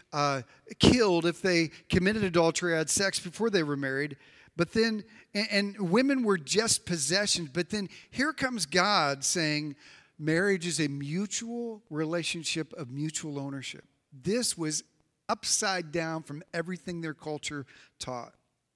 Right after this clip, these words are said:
He says, "Marriage is mutual submission and serving each other."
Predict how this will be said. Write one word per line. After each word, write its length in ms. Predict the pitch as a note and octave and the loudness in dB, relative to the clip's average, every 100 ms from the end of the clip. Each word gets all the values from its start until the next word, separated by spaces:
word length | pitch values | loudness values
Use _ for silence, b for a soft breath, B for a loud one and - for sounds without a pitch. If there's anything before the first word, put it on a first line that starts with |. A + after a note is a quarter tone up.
| _ _ _ _ _ _ _ _ _ _ _ _ _ b b | _ _ _ _ _ _ _ _ _ _ _ _ _ b b
He 120 | b D#3 | b 0
says, 360 | F#3 D#3+ C#3 - B | 2 2 0 -6 B
"Marriage 380 | D3 E3+ F#3 D3 | 2 4 4 2
is 120 | C#3 | -4
mutual 720 | D3 E3+ G3+ - B3 A#3+ A3+ _ - | -2 -2 -2 -4 -6 -8 -10 _ -6
submission 840 | - D3 C3+ D3+ F3 A#3+ A3+ A3 - _ _ _ _ _ | -2 -2 -2 -2 -2 -2 -6 -10 -16 _ _ _ _ _
and 200 | D3 D3+ | -8 -2
serving 760 | - - E3+ E3+ D3+ B2+ A#2 - | 0 0 0 -4 -4 -6 -10 -14
each 220 | D3 A2+ C#3 | -12 -8 -8
other." 320 | A2+ A#2+ A2+ | -8 -12 -20